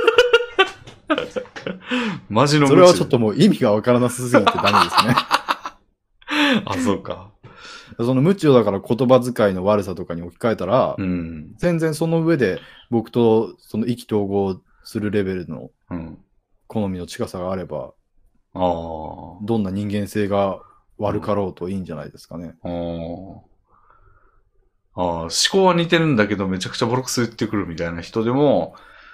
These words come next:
Speaker 1: まあ、あとパワーがあればもうその人でいいかもって思うのは妥当ってことか。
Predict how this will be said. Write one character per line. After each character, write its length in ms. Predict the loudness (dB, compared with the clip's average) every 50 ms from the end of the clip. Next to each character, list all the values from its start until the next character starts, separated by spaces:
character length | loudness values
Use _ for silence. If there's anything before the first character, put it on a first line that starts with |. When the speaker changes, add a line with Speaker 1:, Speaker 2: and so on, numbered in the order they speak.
| _ _ 0
Speaker 1:
ま 120 | 2 4
あ、 60 | 4 4
あ 40 |
と 100 | 2 -2
パ 140 | 0 4 4
ワ 240 | 6 6 6 4 4
ー 40 | 2
が 140 | 2 2 4
あ 40 |
れ 80 | 4 4
ば 140 | 4 4 0
も 180 | 0 -4 -8 -8
う 40 | -4
そ 120 | -4 -4
の 80 | -4 -4
人 260 | -6 -2 -2 0 2
で 160 | 2 2 2
い 180 | 2 -2 -4 -2
い 40 |
か 100 | -2 -4
も 120 | -4 -6 -8
っ 60 | -10
て 100 | -10 -8
思 480 | -6 -6 -4 -4 -4 -4 -4 -6 -10 -14
う 200 | -16 _ -8 -4
の 80 | 0
は 140 | 0 0 0
妥 140 | 0 -4 -4
当 160 | -6 -8 -10
っ 40 | -10
て 100 | -12 -14
こ 80 | -14
と 100 | -14 -18
か。 200 | -20 -20 -20 -20